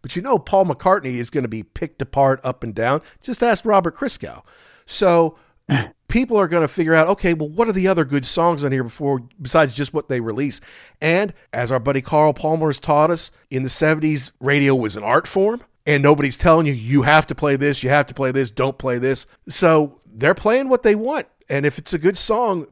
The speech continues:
Speaker 1: D Js would find it. And I think this is just part of, uh, that example.
Speaker 2: Well, that's, that's a whole nother separate rant, too, about old school radio. And y-, you would find it was not so much that you were listening to the station, you were listening to the D J 'cause he was gonna play
Speaker 1: That's right.
Speaker 2: stuff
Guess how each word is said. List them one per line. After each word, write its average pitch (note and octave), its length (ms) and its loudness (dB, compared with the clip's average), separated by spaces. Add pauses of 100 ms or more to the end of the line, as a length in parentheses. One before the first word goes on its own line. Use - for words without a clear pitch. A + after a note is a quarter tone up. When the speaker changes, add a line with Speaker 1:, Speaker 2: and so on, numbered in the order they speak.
(280)
Speaker 1:
D D#3+ 200 -4
Js F#3+ 340 -2
would F#3+ 140 -4
find G#3+ 340 -4
it. - 120 -8 (420)
And C#3+ 120 -4
I D#3+ 120 0
think D#3+ 160 -8
this C#3 140 -6
is A#2+ 80 -10
just C3 120 -10
part D3+ 240 0
of, B2 180 -4
uh, A#2+ 220 -2
that A#2+ 320 -2
example. A#2 560 -6 (380)
Speaker 2:
Well, C#3+ 180 2
that's, - 80 -2
that's D#3+ 220 4
a D3+ 40 4
whole C3+ 200 2
nother A2+ 280 -2
separate B2+ 440 -6
rant, G#2+ 400 -10
too, A2+ 240 -6
about G2 360 -8 (140)
old A#2+ 240 -6
school A2+ 320 -8
radio. G#2 540 -6
And G#2 400 -8 (560)
y-, - 120 -8
you D3+ 220 -4
would C#3+ 160 -4
find C#3 400 -2
it C#3+ 60 -4
was C#3 120 -10
not D#3+ 120 0
so - 100 -6
much D3+ 120 -2
that C#3 100 -6
you B2 100 -8
were B2+ 80 -8
listening C3 280 -4
to A#2+ 100 -12
the A2 80 -12
station, C#3 580 -4
you B2+ 140 -6
were B2 60 -6
listening B2+ 320 -4
to B2 120 -10
the A#2+ 120 -12
D C3+ 260 -6
J A#2 260 -6
'cause A#2 220 -12
he D3 100 -4
was B2 160 -8
gonna A2+ 180 -6
play B2+ 220 -4
Speaker 1:
That's - 200 -6
right. - 100 -6
Speaker 2:
stuff - 280 -12